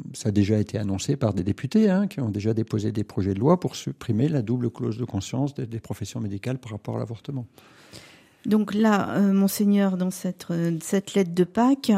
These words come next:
Speaker 2: euh, vous constatez des, la situation. Est-ce que vous offrez des, des signes d'espérance ?
Speaker 1: Alors, je, je propose, c'est ma deuxième partie, trois petits verbes, hein. D'abord, je propose d'offrir un peu tous nos efforts de carême passé.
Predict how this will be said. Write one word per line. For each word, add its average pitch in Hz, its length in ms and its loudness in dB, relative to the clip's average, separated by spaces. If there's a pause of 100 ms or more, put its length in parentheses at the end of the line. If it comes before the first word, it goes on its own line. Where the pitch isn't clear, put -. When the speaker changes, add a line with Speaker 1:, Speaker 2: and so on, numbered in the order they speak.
(440)
Speaker 2:
euh, 180 200 4
vous 180 260 -2
constatez 180 640 0
des, 156 580 -2
la 156 140 0
situation. 269 760 0 (340)
Est-ce 214 160 -2
que - 100 -4
vous 254 240 0
offrez 226 340 -2
des, 175 460 0
des 170 180 -2
signes 208 260 0
d'espérance ? 175 680 -2 (420)
Speaker 1:
Alors, 131 280 10
je, 117 100 8 (320)
je - 180 2
propose, 123 520 4
c'est 117 80 2
ma 110 120 4
deuxième 107 320 4
partie, 151 340 0
trois 147 220 4
petits 123 180 6
verbes, 127 300 8
hein. 143 220 4
D'abord, 127 300 4
je 131 100 6
propose 127 380 6
d'offrir 131 400 4
un 117 60 2
peu 147 200 -2
tous 139 120 -2
nos 117 120 4
efforts 107 320 0
de 120 100 2
carême 101 380 0
passé. 98 440 0